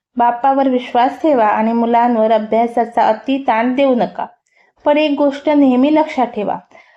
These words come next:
प्रयत्नांती परमेश्वर. हे उपाय तुमच्या मुलाला मानसिक शक्ती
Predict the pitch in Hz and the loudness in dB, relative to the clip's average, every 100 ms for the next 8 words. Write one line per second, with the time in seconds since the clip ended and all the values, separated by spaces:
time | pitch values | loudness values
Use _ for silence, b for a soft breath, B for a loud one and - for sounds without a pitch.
0 | b - 254 285 285 294 277 269 311 320 | b -2 2 2 2 2 2 0 -2 0
1 | 277 233 208 202 - 180 - _ _ _ | 0 0 -2 -4 -6 -8 -10 _ _ _
2 | 226 262 285 269 220 190 214 233 220 220 | 0 2 2 0 0 0 0 -2 -2 -2
3 | 240 226 233 247 240 233 214 208 208 254 | -2 0 2 2 2 0 0 -2 -2 -4
4 | 262 - 247 - - 185 B | -4 -4 -6 -6 -10 -10 B